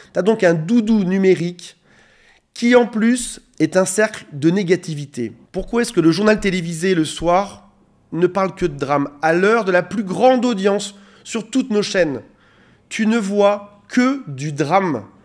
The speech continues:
Des problèmes, des, des, des choses affreuses qui sont passées entre des êtres humains, euh, des, des, des faillites, euh, des, des gens qui ont des altercations monstrueuses.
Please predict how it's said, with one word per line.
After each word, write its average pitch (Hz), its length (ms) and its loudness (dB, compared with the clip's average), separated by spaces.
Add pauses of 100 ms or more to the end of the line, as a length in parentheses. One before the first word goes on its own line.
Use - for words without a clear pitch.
(500)
Des 180 120 -2
problèmes, 185 640 2 (140)
des, 151 280 0
des, 147 220 0
des 151 140 -4
choses 175 320 -2
affreuses 233 400 -2
qui 202 100 -10
sont 185 200 -6
passées 196 400 -6 (240)
entre 185 140 -6
des 170 200 4
êtres 190 180 -2
humains, 180 320 0 (260)
euh, 165 120 -6
des, 165 160 -10
des, 170 180 -4
des 190 140 -4
faillites, 220 500 -4 (240)
euh, 156 100 -4
des, 160 360 -6 (260)
des 151 160 0
gens 220 180 2
qui 220 140 -2
ont 185 60 2
des 170 180 -2
altercations 208 640 -4
monstrueuses. 208 920 -2